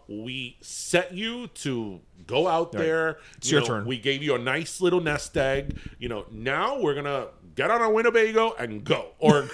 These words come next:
Speaker 1: <laughs> get on a Cosmos tour of Europe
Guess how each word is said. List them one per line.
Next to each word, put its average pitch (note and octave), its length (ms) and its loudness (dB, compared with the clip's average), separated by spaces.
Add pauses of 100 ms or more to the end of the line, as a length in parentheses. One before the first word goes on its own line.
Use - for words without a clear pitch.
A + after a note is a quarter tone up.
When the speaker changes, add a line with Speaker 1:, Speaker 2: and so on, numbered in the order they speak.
(140)
Speaker 1:
<laughs> D3 200 -12
get F#3+ 180 4
on A3 140 6
a D3+ 320 6 (320)
Cosmos G3+ 600 8
tour G#3+ 280 6
of F3+ 80 8
Europe A#3 460 6